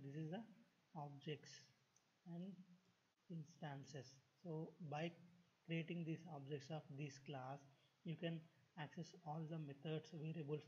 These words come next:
everything will be accessed by in this main method, which is executing under this penthouse.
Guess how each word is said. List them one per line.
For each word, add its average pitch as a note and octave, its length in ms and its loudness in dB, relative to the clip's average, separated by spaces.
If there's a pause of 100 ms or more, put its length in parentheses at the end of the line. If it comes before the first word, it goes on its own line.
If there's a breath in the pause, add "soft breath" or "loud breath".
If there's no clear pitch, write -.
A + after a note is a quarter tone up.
everything D#3 540 2
will C3+ 180 -2
be D#3+ 160 0 (420 loud breath)
accessed D#3 380 -6
by E3+ 140 4 (420)
in D#3 140 2
this E3+ 200 2
main D#3+ 360 2
method, C3+ 340 -4
which D3+ 160 -2
is E3 140 2
executing C#3+ 540 0
under C#3 180 0 (100)
this D#3+ 140 2
penthouse. C#3 580 -4